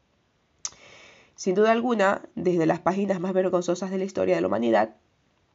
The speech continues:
fue la denominada Casa de Brujas, que estalló con singular fuerza entre los siglos diecisiete y dieciséis.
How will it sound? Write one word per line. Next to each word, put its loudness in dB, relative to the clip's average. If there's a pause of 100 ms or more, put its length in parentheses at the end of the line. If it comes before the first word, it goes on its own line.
(220)
fue 0
la 8
denominada 4
Casa -4
de 0
Brujas, -2 (360)
que 0
estalló 2
con -2
singular 2
fuerza -2
entre -2
los -2
siglos -2
diecisiete -4
y -4
dieciséis. -6